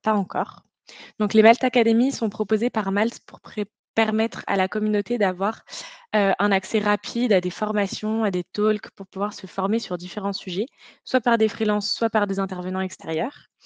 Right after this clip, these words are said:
Et pour ceux qui ne connaîtraient pas Malte, c'est, euh, une plateforme de mise en relation entre freelance et entreprise. Donc, nous avons la chance de collaborer avec, euh, la plus grande communauté de freelance, euh, en Europe.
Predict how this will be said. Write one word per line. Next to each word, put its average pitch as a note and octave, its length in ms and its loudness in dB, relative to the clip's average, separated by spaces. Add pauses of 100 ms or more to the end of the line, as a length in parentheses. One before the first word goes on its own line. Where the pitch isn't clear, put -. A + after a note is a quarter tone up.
(360)
Et A3 100 2
pour G3 140 -6
ceux C4 100 -2
qui C4 160 -4
ne G#3+ 60 2
connaîtraient A3+ 520 0
pas G3+ 160 -2
Malte, F#3+ 540 2
c'est, A#3 420 0
euh, F3+ 220 0
une F#3+ 180 -2
plateforme A3 480 -2
de G3 80 0
mise A3+ 200 0
en A3 80 2
relation G3+ 480 -2
entre G3+ 320 -6
freelance G#3 420 -6
et - 20 -2
entreprise. F#3 640 -4 (440)
Donc, G3+ 120 -2
nous G3 140 2
avons F#3+ 140 2
la F#3+ 120 2
chance A3+ 200 -4
de G3 80 -6
collaborer F#3 480 0
avec, F#3+ 380 -2
euh, F3 100 -4 (440)
la G3 160 2 (200)
plus - 160 -10
grande A3+ 280 0
communauté G#3+ 500 0
de G#3 60 -4
freelance, G#3 500 -2
euh, F3+ 220 -2
en G#3+ 100 2
Europe. G3+ 380 2